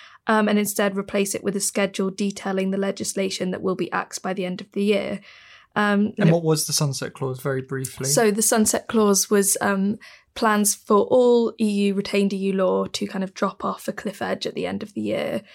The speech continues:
Speaker 1: And instead, the government has published an amendment with just six hundred laws that they intend to scrap by the end of the year. Um,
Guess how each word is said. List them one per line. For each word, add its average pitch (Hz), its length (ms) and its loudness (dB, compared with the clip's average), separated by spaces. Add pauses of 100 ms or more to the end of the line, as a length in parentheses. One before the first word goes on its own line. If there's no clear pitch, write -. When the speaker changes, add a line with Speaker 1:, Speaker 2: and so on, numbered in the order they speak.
(200)
Speaker 1:
And 220 100 6
instead, 220 460 2
the 208 80 0
government 208 380 0
has 208 120 -6
published 202 320 -2
an 202 80 2
amendment 196 560 0 (240)
with 196 280 -2
just - 280 2
six - 260 -2
hundred 196 420 0
laws - 320 0
that - 160 -10
they - 320 -6
intend - 420 -6
to - 80 -8
scrap - 340 -6
by - 140 -10
the - 80 -10
end 226 160 -6
of 214 80 -18
the 220 80 -8
year. 208 320 -4 (540)
Um, 196 460 2